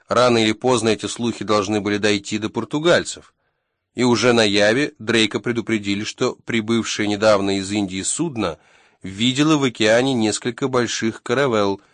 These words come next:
спешащих сюда. Сократив стоянку на Яве, Дрейк пустился напрямик через Индийский океан, стараясь держаться в стороне от торговых путей. Теперь у него была лишь одна цель — добраться до дому.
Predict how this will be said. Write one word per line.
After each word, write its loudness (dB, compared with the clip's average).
спешащих -4
сюда. -8
Сократив -2
стоянку 0
на -2
Яве, 0
Дрейк 0
пустился -2
напрямик 0
через -4
Индийский -2
океан, 0
стараясь 0
держаться -2
в -10
стороне 2
от -6
торговых -4
путей. -12
Теперь 2
у 4
него 4
была 4
лишь -2
одна 2
цель — -10
добраться 0
до -6
дому. -12